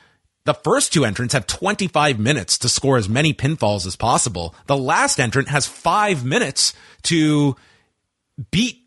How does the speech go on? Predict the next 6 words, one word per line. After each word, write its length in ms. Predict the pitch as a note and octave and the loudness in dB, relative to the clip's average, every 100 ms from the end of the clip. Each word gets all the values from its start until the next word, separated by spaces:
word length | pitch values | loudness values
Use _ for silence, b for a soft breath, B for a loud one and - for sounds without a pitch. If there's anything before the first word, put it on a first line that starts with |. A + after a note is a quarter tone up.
| _ _ _ | _ _ _
all 280 | E3 F3+ F3+ | 0 2 2
the 140 | D#3+ | 2
other 200 | F3 E3+ | 2 0
pinfalls. 720 | - F3+ F#3+ - - - - | 0 -2 -2 -8 -4 -4 -4
So 420 | - C3+ B2 A#2 G2 | -4 -2 0 -2 -6
you 240 | - C#3 | -2 0